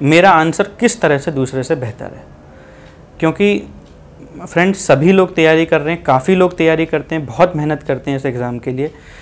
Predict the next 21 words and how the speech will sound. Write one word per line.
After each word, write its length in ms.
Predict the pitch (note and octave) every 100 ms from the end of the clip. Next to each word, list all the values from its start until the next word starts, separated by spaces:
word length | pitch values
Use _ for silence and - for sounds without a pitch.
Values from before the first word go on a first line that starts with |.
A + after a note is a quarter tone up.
| - -
लेकिन 420 | D3 F3 A#3+ B3 - -
आपको 360 | D#3 G#3 - D4
उन्हीं 340 | - F#3+ B3
मेहनती 420 | C#4+ A#3 G#3 G#3 G#3+
बच्चों 300 | E3+ - E3
में 80 |
से 120 | E3+ C4
कुछ 280 | - D#4+
अलग 340 | - - B3 C4
करना 300 | C3+ A#2 A2
है 140 | - - - - - _ _ - -
कि 100 | C4+
कैसे 400 | C4 G#3 A3 F4
मेरा 320 | A#3 F#3 C4
आंसर 300 | C4 B3+ C#4
अलग 300 | B3 F#3+ F#3+
कैसे 240 | D#3+ A#2+ A#2+
हो। 220 | A#2+ B2+ _ - - - - - - _ -
उसके 340 | E3+ - A#3
लिए 260 | A3+ A#3+ B3+
आपको 760 | - F3+ F#3 - A3+ A#3 A#3